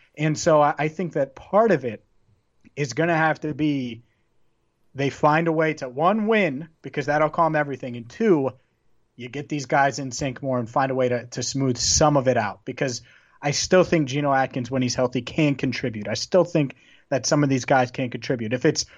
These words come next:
all right, you gotta trade Dunlap, fine. That's one guy. But I'm not trading the, the whole farm here. It, it, it's up to the coach to kinda figure it out. And he knew that coming in,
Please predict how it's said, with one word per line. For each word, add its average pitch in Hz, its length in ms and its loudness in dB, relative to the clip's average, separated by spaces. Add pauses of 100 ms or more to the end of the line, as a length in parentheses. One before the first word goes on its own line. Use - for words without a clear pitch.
(140)
all 151 80 2
right, 117 160 0
you 120 80 -10
gotta 160 180 2
trade 165 220 0
Dunlap, 175 480 0
fine. 139 440 -4
That's 139 180 -10
one 151 300 -2
guy. 117 240 -6 (840)
But 147 100 0
I'm 156 80 0
not 160 180 -2
trading 160 320 -4
the, 139 220 -8
the 139 100 -6
whole 147 220 -4
farm 151 380 -2
here. 107 360 -10 (400)
It, 135 180 -12
it, 147 160 -2
it's 135 160 -2
up 151 140 0
to 160 80 0
the 139 80 -6
coach - 360 -8
to - 60 -8
kinda 139 220 -2
figure 131 320 -2
it 127 60 2
out. 127 220 2
And 104 100 -10
he 185 160 0
knew 180 220 4
that 170 240 4
coming 160 240 0
in, 247 280 0